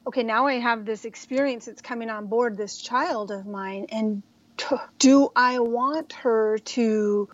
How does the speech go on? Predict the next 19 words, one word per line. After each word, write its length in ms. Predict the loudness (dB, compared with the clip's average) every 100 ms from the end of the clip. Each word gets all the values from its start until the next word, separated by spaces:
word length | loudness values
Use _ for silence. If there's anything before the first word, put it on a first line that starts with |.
| -2
energetically 1000 | 4 6 6 2 2 -4 0 0 0 -6
pick 260 | -4 -2 0
up 200 | -2 -2
and 180 | -6 -4
adopt 560 | 0 4 4 2 -2
these 360 | -2 2 2 0
same 560 | -2 0 0 -2 -4 -6
survival 800 | 0 2 4 2 2 0 -2 -4
skills 580 | -2 0 0 -2 -6 -14 _ _ _
for 220 | -2 -2 0
herself? 640 | 0 -2 0 0 0 -6 _ _ _ -4
Or 520 | 0 2 2 2 -2 -8 _ _ _ _ _ _ -6
do 440 | 2 4 4 2 0
I 220 | 0 0
want 420 | -4 -6 -8 -14 -10
to 220 | 0 2
model 380 | 2 0 0 -2
something 480 | -2 -6 -2 -2 2
different? 360 | 2 2 -6